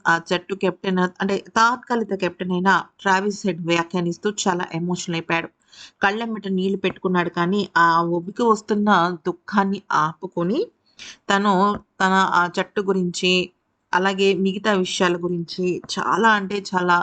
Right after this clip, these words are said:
గర్వంగా ఓ-, ఓ-, ఓర్పుతో మాట్లాడానని చెప్పొచ్చు. అసలు ఇంతకీ ఏమన్నాడంటే, "ఈరోజు చాలా అంటే చాలా నిరాశగా ఉంది. మేము పవర్ ప్లేలోనే నాలుగు వి-, కీలకమైన వికెట్లు కోల్పోయాం. అది మమ్మల్ని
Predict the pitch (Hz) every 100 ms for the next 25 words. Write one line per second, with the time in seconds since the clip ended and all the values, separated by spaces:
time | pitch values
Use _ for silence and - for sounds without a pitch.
0 | - _ - 170 180 190 180 170 170 170
1 | 180 190 - 190 196 202 202 226 240 -
2 | 226 196 170 170 160 165 170 175 - -
3 | - _ - - - - - 233 226 214
4 | 214 220 180 180 165 156 156 180 165 _
5 | _ _ _ 185 202 214 233 254 269 -
6 | 175 180 233 240 226 240 240 202 185 165
7 | 160 190 196 202 196 185 180 - _ -
8 | - 240 240 269 277 220 262 277 269 262
9 | 233 233 240 202 196 190 196 190 - 220
10 | 240 247 233 214 185 180 220 220 220 185
11 | 180 180 185 185 180 _ - - - 240
12 | 240 262 240 208 214 214 233